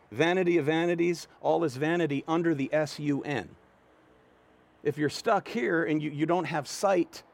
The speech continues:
that goes above the sun to the one who rules and reigns forever, it is vanity, it is vapor, and it is meaningless. So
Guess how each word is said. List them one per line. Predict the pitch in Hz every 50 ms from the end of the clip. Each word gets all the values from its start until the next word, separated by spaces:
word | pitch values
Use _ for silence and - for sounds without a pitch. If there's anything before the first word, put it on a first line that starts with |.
| _ _ _ _ _ _ _ _ _ - - - - - - -
that | - 165
goes | 151 180 170 127
above | 139 127 90 - 170 208 254 233 185
the | 156 135
sun | - - 135 110 92 101 127 139
to | - 151
the | 147
one | 151 165 175 170 156
who | 156 147
rules | 127 120 147 180 185 185 156 160
and | 139 139
reigns | 160 170 175 170
forever, | - - 135 131 135 156 190 190 - 220 - - - -
it | - 165 151
is | 185 208 196
vanity, | - 143 143 139 135 131 139 139 143 143 147
it | 139 131 151
is | 165 165 147
vapor, | 135 135 147 143 135 123 - 135 127 127 131 - - -
and | - 156 143
it | 131 127
is | 131 117
meaningless. | 104 135 123 107 101 92 87 80 76 - - - - - - _ _ _ _ _ _ _ _ _ _ _ _ _ _ _ _ -
So | - - 151 135 123 113